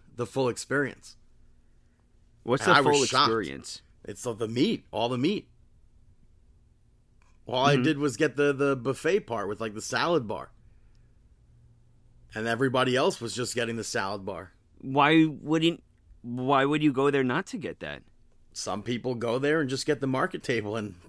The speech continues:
Speaker 1: out of seventeen tables, only one had that.
Speaker 2: That's weird, no?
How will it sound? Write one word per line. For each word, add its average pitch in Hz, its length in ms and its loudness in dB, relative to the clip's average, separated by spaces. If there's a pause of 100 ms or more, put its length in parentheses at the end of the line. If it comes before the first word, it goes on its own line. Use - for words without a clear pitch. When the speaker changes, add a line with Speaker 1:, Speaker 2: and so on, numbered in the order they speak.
(180)
Speaker 1:
out 117 160 2
of 113 100 -4
seventeen 123 540 0
tables, 123 480 0
only 117 220 -2
one 117 480 -2
had 147 280 -6
that. 104 360 -4
Speaker 2:
That's - 520 -8 (480)
weird, 104 460 -2
no? 127 420 -2